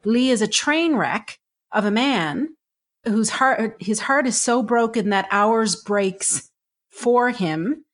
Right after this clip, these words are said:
and for Randy's and for the, everyone. But we're still hoping upon hope that he's gonna get it together somehow and he's gonna be the guardian for Patrick. And Kim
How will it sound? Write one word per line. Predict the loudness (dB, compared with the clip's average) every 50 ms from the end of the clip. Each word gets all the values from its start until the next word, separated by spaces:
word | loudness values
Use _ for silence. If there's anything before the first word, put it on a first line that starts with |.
| _ _ _
and | -2 0 0 2 0 0 -2
for | -2 -2 -2 0 0
Randy's | 0 0 0 0 -2 -2 -2 -2 -2 0 -2
and | -2 0
for | 0
the, | -2 0 -2 -2 0
everyone. | 0 -2 0 0 0 -2 0 -2 -4 -8 -12 -14 _ _ _ -20 -20 -20 -20 _ _ _
But | 0 0 2
we're | 2 2 2
still | 0 0 2 2 2 2
hoping | 0 -2 0 2 0 2 2 0 0 2 2 2 0 -2 -6 -16 _ _ _ _ _ _ _ -10
upon | -6 -2 0 0 0 0
hope | 0 0 0 0 0 0 -2 -2
that | -2 0
he's | 0 -2 0 0
gonna | 0 0 0 -2
get | 0 0 0 2 2
it | 2 0 -2
together | -2 0 0 2 2 2 0
somehow | 0 -2 -2 2 2 2 2 2 0 0 0 2 2 2 2 0 0 -4 -6 -8 -10 _ -20 -20 -20 -12 _
and | -2 0 2
he's | 2 0 0
gonna | 0 0 0 2 2 0 0 -4 -6 -12 _ _ _ _ _ _ _ -2
be | 0 2 2 2
the | 2 0
guardian | 2 2 2 4 4 2 2 2 0 2 0 0 -2 -6 -14 -20 _ _
for | -6 -2 0 2 2 2 2 2 0 0 -2 -2
Patrick. | -2 0 2 2 0 0 -2 -2 -2 0
And | 0 0 2 2 0 -2 -4 -8 _ _
Kim | -2 0 2 2 2 0 -2 -4